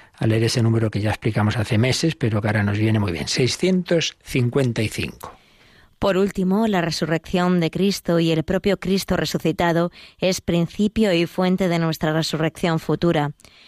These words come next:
Speaker 2: Cristo resucitó de entre los muertos como primicia de los que durmieron. Del mismo modo que en Adán mueren todos, así también todos revivirán en Cristo, en la espera de que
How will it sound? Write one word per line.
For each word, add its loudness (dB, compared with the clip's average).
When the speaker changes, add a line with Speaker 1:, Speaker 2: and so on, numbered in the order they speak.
Speaker 2:
Cristo 0
resucitó 0
de 0
entre 0
los 0
muertos 0
como 0
primicia 0
de 0
los 0
que 0
durmieron. 0
Del 0
mismo 2
modo 2
que -2
en 0
Adán 2
mueren 2
todos, -2
así 0
también 2
todos 2
revivirán 0
en -2
Cristo, -2
en 2
la 2
espera 0
de -4
que 0